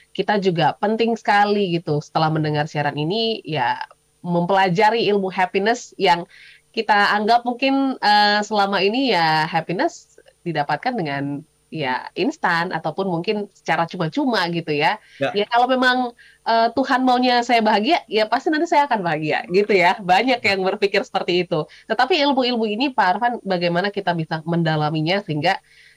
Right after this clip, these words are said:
Speaker 1: ya dalam proses tidak hanya kesuksesan ya, tapi juga mungkin dalam karir, dalam, eh, percintaan, dalam pertemanan, semuanya itu kita bisa dapatkan. Apa yang harus kita terus pelajari, Pak Arfan?
Speaker 2: Ya, gampang aja. Eh, jangan lupa setiap Jumat pagi,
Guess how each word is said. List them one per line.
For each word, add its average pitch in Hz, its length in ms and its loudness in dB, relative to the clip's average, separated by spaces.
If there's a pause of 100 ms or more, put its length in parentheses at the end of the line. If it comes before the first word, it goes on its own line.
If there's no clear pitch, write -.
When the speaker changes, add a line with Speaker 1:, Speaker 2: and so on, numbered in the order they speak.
Speaker 1:
ya 156 160 0
dalam 156 320 0
proses 226 400 2 (160)
tidak 185 320 0
hanya 180 240 0
kesuksesan 196 640 -2
ya, 165 80 -2
tapi 190 240 -2
juga 175 240 -2
mungkin 170 160 -4
dalam 160 320 -2
karir, 226 560 0
dalam, 165 400 -2 (320)
eh, 151 240 0
percintaan, 202 960 0
dalam 160 400 0
pertemanan, 220 640 0
semuanya 226 480 -2
itu 359 80 -2
kita 277 240 0
bisa 202 160 -2
dapatkan. 151 720 -6
Apa 294 240 0
yang 247 160 0
harus 196 320 -6
kita 165 400 -2 (240)
terus 190 320 -4
pelajari, 165 560 0
Pak - 80 -12
Arfan? - 240 -14 (480)
Speaker 2:
Ya, 160 320 2
gampang 214 320 0
aja. 185 320 0 (160)
Eh, 156 320 2
jangan 160 240 0
lupa 160 240 -2
setiap 160 240 -2
Jumat 143 320 -6
pagi, 123 480 -6